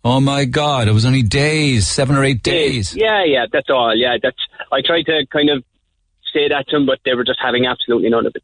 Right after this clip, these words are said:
Speaker 2: you know. I
Speaker 1: Ah.
Speaker 2: spoke to T Ds, I spoke to local councillors, and it was just, uh, shut down. Um, basically that, uh, Minister Donoghue was having a, a strong stance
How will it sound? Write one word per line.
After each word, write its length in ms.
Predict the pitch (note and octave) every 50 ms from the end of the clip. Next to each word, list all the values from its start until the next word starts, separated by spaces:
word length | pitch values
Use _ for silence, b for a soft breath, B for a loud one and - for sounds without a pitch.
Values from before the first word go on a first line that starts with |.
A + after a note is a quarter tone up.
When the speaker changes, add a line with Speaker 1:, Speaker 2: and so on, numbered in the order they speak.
| -
Speaker 2:
you 60 | -
know. 160 | - A#2 A#2+ A#2+ _ _ _ _ _ _ _ _ _ _ _ _ _ _ _ _ _ _ _ -
I 100 | - B2+
Speaker 1:
Ah. 80 | C3 -
Speaker 2:
spoke 340 | - - - D3 C#3+ C3+ -
to 460 | - D3 C#3 C#3 C#3 C#3 C3+ C3+ C3 - -
T 160 | C#3 C#3 C#3
Ds, 340 | C#3+ D3+ D#3+ D#3+ D#3+ D3 C#3
I 80 | C3+
spoke 340 | B2 - - C3 B2+ A#2+ -
to 60 | - B2
local 260 | B2+ B2+ A#2 - A#2+
councillors, 720 | - C3+ C#3 C#3+ C3+ - - C#3+ D3 C#3+ C#3+ C#3+ C#3 C3 - _ _ _ _ _ _ -
and 160 | A#2+ C3+ C3+
it 60 | C#3+
was 140 | C3+ C#3 B2
just, 180 | D3 D3 C#3 _ - - _ _ _ _ -
uh, 300 | - B2 G#2+ F2+ G2+ C3 C#3
shut 160 | - C#3+ B2 -
down. 260 | C#3 B2 A#2+ A#2 - _ _ - -
Um, 460 | - A#2+ A#2+ B2 B2+ - B2 B2+ B2
basically 400 | A#2 B2 B2 A#2 - - C3 B2
that, 160 | A#2 B2 B2+ - - - B B B B B B B B -
uh, 300 | - A#2 A#2+ A#2+ A#2+ A#2+
Minister 380 | B2+ C3 C3 B2+ - - C3+ B2
Donoghue 420 | A#2 B2+ C3 B2 A#2+ B2 B2 A#2+
was 180 | A#2+ A#2+ A#2+ A#2+ -
having 280 | - B2+ B2 B2 B2 B2
a, 280 | A#2+ A#2+ A#2+ A#2+ A#2+ - -
a 60 | -
strong 320 | - - - C3+ C3 C3 B2
stance 320 | - - C3+ B2+ B2+ A#2+